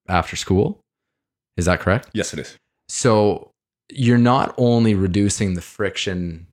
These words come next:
Speaker 1: between parents getting it there, but you're also filling that childcare need post school. That to me is phenomenal, right? R-, uh, convenience to the client or to the customer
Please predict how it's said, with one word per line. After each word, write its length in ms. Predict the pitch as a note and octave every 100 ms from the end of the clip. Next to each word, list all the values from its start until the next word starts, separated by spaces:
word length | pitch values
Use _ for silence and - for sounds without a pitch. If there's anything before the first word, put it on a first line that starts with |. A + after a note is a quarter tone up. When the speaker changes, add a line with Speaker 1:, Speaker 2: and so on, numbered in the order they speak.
| _ F#2+
Speaker 1:
between 480 | - G2 F#2 F2 D#2
parents 340 | F2 E2 -
getting 420 | F#2 F2 F#2 G2+
it 140 | E2 -
there, 320 | - - -
but 100 | D#2+
you're 140 | E2 F2+
also 240 | F#2 -
filling 460 | - - E2+ E2+ D#2+
that 340 | D#2 D2+ - _ _ -
childcare 560 | F#2 F#2+ F#2 F2 E2
need 300 | D#2 D2+ E2+
post 420 | E2+ D#2+ E2+ - _ _ _ -
school. 500 | - E2+ - G2+ _ _ _ _ _ _ _ _ _ _
That 360 | G2+ B2 C#3+ -
to 100 | C#3+
me 180 | A#2 G2+
is 260 | E2 - _ _ _ _ _ _ _
phenomenal, 640 | - G2+ E2 D2 B1 - - - G2+
right? 280 | G2+ A2
R-, 140 | A2+ -
uh, 360 | F2+ - G2+ F2 -
convenience 840 | B2 A2 A#2+ B2 A2 A2 - -
to 360 | - G#2 F#2+ F2
the 140 | F2
client 600 | - G#2 F#2+ F#2 F#2 -
or 140 | F2+
to 80 | E2
the 100 | E2
customer 720 | - F#2+ F2+ - D#2 D2+ E2